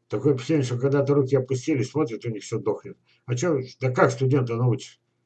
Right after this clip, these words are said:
Не успели посадить, уже померло, не успели посадить. Вот они и учатся по учебникам. А потом на практику. А приехал на пра-, практику. Вот. А ему тяпку в руки. Вот и вся практика.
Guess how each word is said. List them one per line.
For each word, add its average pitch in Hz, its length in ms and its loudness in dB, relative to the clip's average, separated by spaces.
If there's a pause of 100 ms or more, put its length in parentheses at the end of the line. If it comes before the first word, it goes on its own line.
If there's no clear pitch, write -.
(500)
Не 120 100 -2
успели 127 320 2
посадить, 135 480 -2
уже 95 160 -4
померло, 104 500 -2
не 113 120 -6
успели 123 280 -2
посадить. 123 540 -6 (280)
Вот 202 220 2
они 131 160 6
и 135 40 10
учатся 135 340 4
по 131 80 -2
учебникам. 104 580 0 (600)
А 135 80 -4
потом 160 260 2
на 139 100 6
практику. 123 680 0 (280)
А - 80 -16
приехал 165 420 4
на 120 100 2
пра-, 117 200 0 (180)
практику. 98 560 -8 (680)
Вот. 104 400 -2 (760)
А 120 140 -2
ему 170 240 2
тяпку 147 440 2
в 143 60 4
руки. 127 320 -2 (1040)
Вот 131 220 2
и - 20 0
вся 127 200 2
практика. - 600 -4